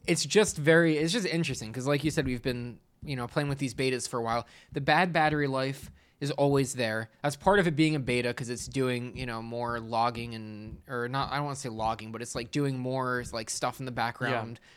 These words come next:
Speaker 1: whatever. You know, totally, totally get that. But, like, this was, I don't know, it was just, it, we were just kinda laughing about it. It's just, you know.
Speaker 2: It's, oh yeah, no, I, I wanna s-, <laughs> yeah, it was absolutely hilarious. 'Cause I first found it out when I was calling my parents on
Speaker 1: Yeah.
Speaker 2: my, uh, on my M one iPad Pro.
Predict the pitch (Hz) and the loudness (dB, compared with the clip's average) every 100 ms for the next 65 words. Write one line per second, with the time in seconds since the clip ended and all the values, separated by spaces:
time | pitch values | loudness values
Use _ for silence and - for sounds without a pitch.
0 | - 165 143 123 117 - _ _ 143 123 | 0 4 4 2 -4 -6 _ _ -6 -4
1 | 117 - 165 160 156 143 139 160 143 127 | -4 -4 2 4 6 4 2 2 2 0
2 | 113 - 95 - 139 143 127 127 175 - | -2 -6 -10 -4 0 2 2 2 0 2
3 | 160 139 151 170 139 165 180 - - 214 | -2 0 0 2 2 0 -2 -6 -6 -2
4 | 233 202 190 196 240 160 110 113 107 101 | -2 -2 -4 -4 -2 0 0 -2 -8 -10
5 | - 123 - 127 - - - 123 113 160 | -12 -12 -12 -12 -12 -14 -14 -14 -8 -4
6 | 165 - _ _ - 190 196 180 151 120 | -4 -4 _ _ 0 4 6 6 4 6
7 | 151 156 156 160 165 139 151 190 147 156 | 6 6 6 6 4 2 0 0 4 6
8 | 120 156 151 139 156 160 - 160 147 120 | 6 6 2 2 0 0 -4 -4 -4 -8
9 | 113 127 110 113 - - _ _ _ _ | -6 -6 -6 -12 -18 -20 _ _ _ _
10 | 151 165 170 208 202 - 185 180 180 147 | -2 0 0 0 -2 -2 -2 0 0 0
11 | 139 127 - 156 135 120 110 160 135 107 | -2 -2 -2 -4 -2 -6 -8 -8 -8 -10
12 | - - - 123 120 120 117 113 - 123 | -16 -14 -6 -4 -2 -2 -4 -6 -8 -6
13 | 113 113 131 127 120 113 - 131 123 120 | -4 -4 -4 -4 -4 -6 -6 -6 -6 -6
14 | 120 123 117 117 131 131 - 147 | -6 -6 -8 -8 -10 -10 -8 -10